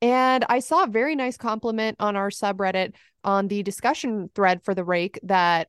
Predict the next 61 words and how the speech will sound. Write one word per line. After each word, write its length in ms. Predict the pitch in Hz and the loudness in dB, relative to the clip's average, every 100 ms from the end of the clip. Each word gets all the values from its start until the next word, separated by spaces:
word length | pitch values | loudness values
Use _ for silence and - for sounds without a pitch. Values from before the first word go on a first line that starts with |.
| - | -2
I 260 | 180 180 | -2 -2
wanted 300 | 180 190 185 | -4 -6 -8
to 160 | - 180 | -8 -6
repeat. 500 | 170 - 220 202 - | -6 -4 -2 -2 0
Thank 160 | 262 311 | 0 2
you 40 | |
very 140 | 226 202 | 2 2
much 240 | 202 196 | 2 0
to 100 | 208 | -2
whoever 320 | 190 185 175 | 0 0 0
left 300 | 180 185 - | 0 0 0
it. 80 | 185 | 0
I 100 | 175 | 0
did 220 | 180 196 | 0 -2
not 200 | 185 190 | 0 -2
screenshot 500 | - - 180 175 165 | -4 -8 -6 -2 0
it, 120 | 160 - | -2 -4
so 120 | 175 | -4
I'm 120 | 170 | -4
paraphrasing, 760 | 185 240 262 165 165 170 170 | 0 0 0 0 0 0 -2
but 260 | 170 170 - - | 2 2 2 0
basically 440 | 247 240 233 220 | 0 0 -2 -2
somebody 460 | - 208 208 208 208 | 0 0 2 -2 -2
said 340 | 220 196 190 | 0 0 0
just 300 | 208 202 - | -2 -2 2
that. 300 | 233 262 - | 4 4 0
They 240 | - 196 196 | -4 -4 -4
said, 480 | - 196 190 185 185 - | -2 0 2 2 -2 -2
"Oh, 180 | 330 349 | 2 4
I 120 | 214 | 4
really 260 | 214 269 240 | 2 -2 -2
like 480 | 190 294 214 - - | -2 -2 -4 -10 -6
that 560 | 196 185 175 160 - | 0 4 4 2 -2
they 140 | 190 196 | -6 -6
covered 400 | - 190 202 190 | -6 -2 -2 -2
the 80 | |
story 300 | 202 214 214 | -4 -2 0
of 100 | 226 | 0
The 80 | 226 | -2
Rake 260 | 226 269 202 | -2 -2 -2
and 140 | 196 | -4
that 320 | 190 180 165 | 0 0 -2
they're 120 | 196 202 | -4 -2
not 200 | 196 202 | -2 -4
afraid 460 | - 208 208 233 | -4 -2 0 -2
to 60 | 196 | -8
talk 280 | 202 170 170 | -2 -2 0
about 280 | 165 151 | -2 -2
new 160 | - 165 | -4 -10
topics," 600 | 165 - 156 165 160 - | -6 -2 0 0 -4 -8
because 400 | 185 - 175 170 | -10 0 2 2
a 60 | 180 | 4
lot 180 | 180 | 2
of 80 | 180 | 2
paranormal 580 | - 190 180 175 175 175 | -2 -2 0 0 0 -2
podcasts 640 | - 165 165 185 165 165 - | -2 -4 -2 0 0 -2 -2
will 220 | 180 175 | 0 2
only 340 | 180 180 175 170 | 2 0 -2 -2
talk 300 | 175 160 175 | 0 0 0
about, 380 | 165 160 151 | 0 0 0
like, 320 | 185 156 - | -4 -6 -8